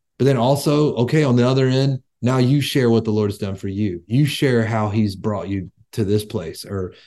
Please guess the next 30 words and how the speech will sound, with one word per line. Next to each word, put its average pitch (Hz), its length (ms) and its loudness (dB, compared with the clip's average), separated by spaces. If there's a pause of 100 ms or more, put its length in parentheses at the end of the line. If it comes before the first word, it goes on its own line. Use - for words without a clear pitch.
what 107 140 0
he's 107 100 2
brought 98 300 -2
you 95 160 -2
out 95 180 -4
of 82 240 -10
or 95 80 -6
how 113 220 0
he's 110 140 2
kept - 360 -2
you 92 240 -4 (200)
from, 104 380 0
from 104 440 -2
going 101 360 0
into 95 500 -4
something 92 580 -6 (520)
that 104 240 -4
could 110 140 0
have 90 120 -4
been, 90 360 -6 (140)
you 107 160 -2
know, 82 180 -10 (200)
destructive. 95 640 -8 (460)
And, 101 260 -2
uh, 85 220 -10 (600)
so - 180 0
that 139 180 2
was, 151 180 4
like, 143 160 2
the, 131 100 2